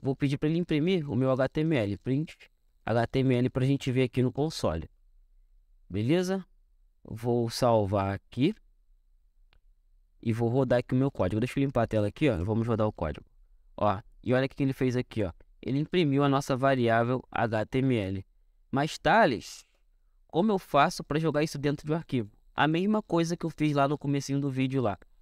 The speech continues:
O mesmo comando que eu utilizei no começo do vídeo, se você não viu o começo do vídeo, volta lá pra você assistir.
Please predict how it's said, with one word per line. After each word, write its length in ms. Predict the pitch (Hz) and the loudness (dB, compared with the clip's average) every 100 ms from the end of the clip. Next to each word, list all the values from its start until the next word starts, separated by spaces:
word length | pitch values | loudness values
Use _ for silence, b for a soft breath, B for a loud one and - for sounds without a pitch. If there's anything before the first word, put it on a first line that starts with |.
| - | -4
O 60 | |
mesmo 340 | 131 185 254 - | 0 0 -2 -6
comando 380 | 202 147 139 | -2 0 0
que 80 | 135 | -2
eu 40 | 135 | -4
utilizei 360 | 139 127 131 | -2 0 0
no 80 | 139 | 0
começo 340 | - 127 120 | 0 -2 -2
do 80 | 117 | -4
vídeo, 280 | 110 151 - | -2 -2 -2
se 60 | - | -6
você 200 | 117 127 | -4 0
não 160 | 143 | 0
viu 140 | 139 131 | 0 -2
o 40 | |
começo 380 | - 120 120 113 | 0 0 0 -2
do 100 | 110 | -4
vídeo, 300 | 110 113 107 | -2 -2 0
volta 320 | 120 127 123 | -2 0 0
lá 140 | 107 | -2
pra 120 | 104 107 | -2 -6
você 200 | - 98 | -4 -8
assistir. 420 | - 92 156 | -6 -4 -2